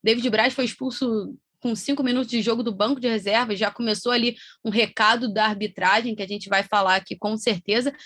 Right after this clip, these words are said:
mas aqueles últimos minutos, é, faz exatamente o que é o Fla-Flu, né? É um jogo muito tenso, é um jogo muito emocional, e eu acho que pro Flamengo não enfrentar o Fluminense na Copa do Brasil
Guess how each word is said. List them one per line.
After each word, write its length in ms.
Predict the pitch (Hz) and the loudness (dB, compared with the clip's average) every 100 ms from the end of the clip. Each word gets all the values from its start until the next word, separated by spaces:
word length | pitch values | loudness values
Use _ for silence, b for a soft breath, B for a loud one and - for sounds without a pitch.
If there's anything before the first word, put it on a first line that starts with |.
| B B | B B
mas 200 | 208 220 | 0 2
aqueles 340 | 226 269 269 | 2 2 2
últimos 340 | 254 277 285 254 | 0 0 0 2
minutos, 520 | 269 240 262 - - | 0 0 -4 -8 -6
é, 540 | - 226 220 214 208 196 _ | 2 4 4 4 2 0 _
faz 400 | 226 220 247 - _ | 0 0 0 -8 _
exatamente 640 | - 214 220 254 240 254 - | -4 0 0 0 -2 -2 -6
o 40 | - | -2
que 160 | 262 | 2
é 60 | 247 | 2
o 80 | 277 | 2
Fla-Flu, 440 | 311 294 247 233 | -2 -2 -4 -6
né? 180 | 190 190 _ _ - | -6 -10 _ _ -8
É 120 | 190 | -4
um 100 | 208 | 0
jogo 220 | 233 247 | 0 0
muito 360 | 226 254 269 - | 0 0 0 -2
tenso, 380 | 202 220 220 | -2 -2 -4
é 20 | 202 | -2
um 60 | |
jogo 160 | 220 220 | -2 -2
muito 240 | 214 240 | -2 -2
emocional, 640 | 262 240 233 214 190 220 B B B | -2 -2 -2 0 0 0 B B B
e 60 | - | 0
eu 80 | - - | 0 0
acho 340 | 185 214 - | 0 2 -2
que 80 | 254 | -8
pro 160 | 226 254 | -4 -4
Flamengo 720 | 302 277 220 196 190 185 - | 0 0 2 0 -2 -6 -2
não 220 | 226 262 | 0 2
enfrentar 500 | 349 339 262 254 220 | 2 2 0 4 2
o 40 | 220 | 2
Fluminense 580 | 233 220 208 214 214 208 | -2 -2 0 -2 -2 0
na 160 | 202 | 0
Copa 240 | 214 208 214 | -2 -4 -4
do 80 | |
Brasil 480 | 208 196 190 185 220 | 0 0 0 -2 -6